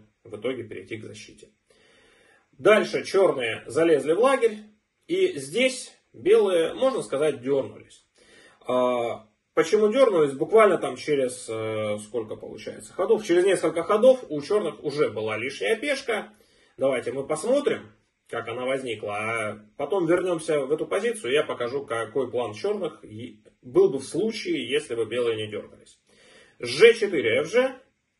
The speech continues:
Ладья А шесть, то есть никогда не забываем защищаться, даже когда атакуем.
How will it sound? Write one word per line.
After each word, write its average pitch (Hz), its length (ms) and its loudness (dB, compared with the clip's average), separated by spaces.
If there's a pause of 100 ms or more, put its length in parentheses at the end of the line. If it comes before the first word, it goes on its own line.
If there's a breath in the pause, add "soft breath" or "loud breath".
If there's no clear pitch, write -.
(960)
Ладья 139 460 2
А - 40 -2
шесть, 254 280 0
то 220 60 0
есть 208 120 0
никогда 202 440 6
не 185 120 4
забываем 175 500 4
защищаться, 160 600 -4
даже 139 240 -2
когда 131 300 -4
атакуем. 127 640 -8